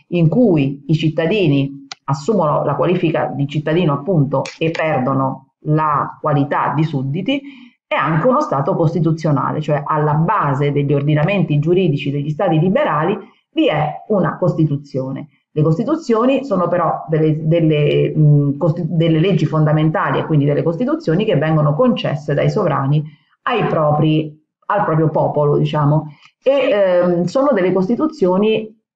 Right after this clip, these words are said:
flessibili, che hanno la caratteristica della flessibilità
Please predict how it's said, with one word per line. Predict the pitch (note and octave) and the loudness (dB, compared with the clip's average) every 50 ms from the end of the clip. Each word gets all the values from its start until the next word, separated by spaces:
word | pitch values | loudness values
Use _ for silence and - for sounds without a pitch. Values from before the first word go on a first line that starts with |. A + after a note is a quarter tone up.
| _ _ _ _ _ | _ _ _ _ _
flessibili, | - F#3+ G3 F#3+ - - C4 G3 D#3 C#3+ C#3 C#3+ C#3 C3+ | -2 0 0 0 0 0 2 2 4 4 2 2 0 0
che | - E3+ | 0 -2
hanno | D#3 D3+ D#3 D3+ | 0 0 0 0
la | D3+ - | 0 0
caratteristica | D#3 D#3 D3+ D#3 - A3 G3 F3+ - - F#3+ F3 F3 | 0 -2 -2 0 0 0 0 0 0 0 -2 0 0
della | D#3 D#3 D3 D#3 D3+ | 0 0 0 0 0
flessibilità | - D#3 D3 - - F3 D#3+ D#3 E3 F3 G#3 G3+ A#3+ A3 E3+ C3+ - - | 2 0 0 0 2 2 2 2 2 2 0 0 -2 -2 -2 -4 -6 -8